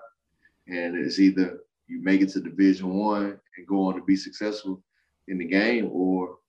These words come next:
you know, you back to, to your neighborhood and,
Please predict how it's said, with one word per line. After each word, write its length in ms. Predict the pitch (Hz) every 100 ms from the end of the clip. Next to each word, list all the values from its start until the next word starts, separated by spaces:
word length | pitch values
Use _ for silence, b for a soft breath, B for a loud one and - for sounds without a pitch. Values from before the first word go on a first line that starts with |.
| _
you 80 | 85
know, 80 | 85
you 180 | 87 95
back 280 | 95 95 -
to, 300 | 101 92 - - - _ -
to 320 | 107 98 92 -
your 140 | 95
neighborhood 680 | 92 101 104 101 98 98 95
and, 200 | 90